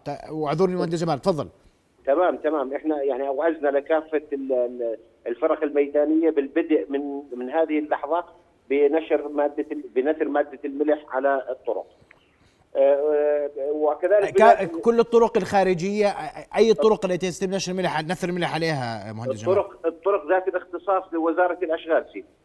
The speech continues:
Speaker 1: نعم، كاملة
Speaker 2: الطرق
Speaker 1: كلها.
Speaker 2: نعم، أغلبها. نعم، اللي، اللي، اللي متوقع إنه، إنه يصير فيها انجماد.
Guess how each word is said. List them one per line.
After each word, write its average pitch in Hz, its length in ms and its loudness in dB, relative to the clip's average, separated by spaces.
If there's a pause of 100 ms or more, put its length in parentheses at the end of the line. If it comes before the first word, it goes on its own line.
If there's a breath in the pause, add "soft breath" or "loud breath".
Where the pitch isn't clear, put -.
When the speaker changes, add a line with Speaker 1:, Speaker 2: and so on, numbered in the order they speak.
(320)
Speaker 1:
نعم، 151 180 0 (380)
كاملة 196 300 4
Speaker 2:
الطرق 175 220 0
Speaker 1:
كلها. 190 300 2 (460)
Speaker 2:
نعم، 131 280 -2
أغلبها. 143 360 0
نعم، 135 260 -2
اللي، 190 320 -4
اللي، 190 260 2
اللي 185 360 4
متوقع 190 640 0
إنه، 180 320 -2
إنه 175 220 -4
يصير 196 140 0
فيها 180 240 2
انجماد. 156 440 -2